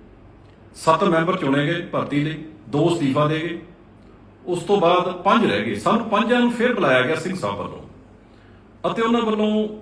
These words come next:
ਆਦੇਸ਼ ਜਾਰੀ ਕੀਤਾ ਗਿਆ ਕਿ ਸੱਤ ਚੁਣੇ ਸੀ ਪੂਰੀ ਸਿੱਖ ਕੌਮ ਚੋਂ, ਪੰਜ ਰਹਿ ਗਏ ਨੇ, ਪੰਜੇ ਜਾਣੇ ਕੀ ਤੁਸੀਂ ਕੌਮ ਲਈ ਖੜੋਗੇ, ਭਰਤੀ ਆਰੰਭ ਕਰੋ।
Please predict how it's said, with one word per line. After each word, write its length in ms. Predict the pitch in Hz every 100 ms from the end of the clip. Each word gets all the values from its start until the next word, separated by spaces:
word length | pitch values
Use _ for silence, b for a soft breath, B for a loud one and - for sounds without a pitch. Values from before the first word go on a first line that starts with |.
| -
ਆਦੇਸ਼ 380 | 170 151 202 220
ਜਾਰੀ 260 | 202 180 160
ਕੀਤਾ 260 | 120 117
ਗਿਆ 260 | 117 135 123 - - - - - B B B - -
ਕਿ 140 | 190
ਸੱਤ 340 | 196 - 147 175
ਚੁਣੇ 320 | 170 139 151
ਸੀ 160 | 151 151
ਪੂਰੀ 180 | 160
ਸਿੱਖ 200 | 175 165
ਕੌਮ 260 | 147 156 156
ਚੋਂ, 80 | 185
ਪੰਜ 360 | 180 135 135
ਰਹਿ 200 | 143 98
ਗਏ 180 | 131 160
ਨੇ, 220 | 165 - - - B B B - - -
ਪੰਜੇ 340 | - 185 196 214
ਜਾਣੇ 260 | 160 180
ਕੀ 180 | 185 196
ਤੁਸੀਂ 400 | 190 185 196 208
ਕੌਮ 240 | 151 127 143
ਲਈ 80 |
ਖੜੋਗੇ, 380 | - 139 175 185 180 - - - - - - - - - - - - - -
ਭਰਤੀ 300 | 143 - 185
ਆਰੰਭ 280 | 156 147 190
ਕਰੋ। 300 | 190 190 190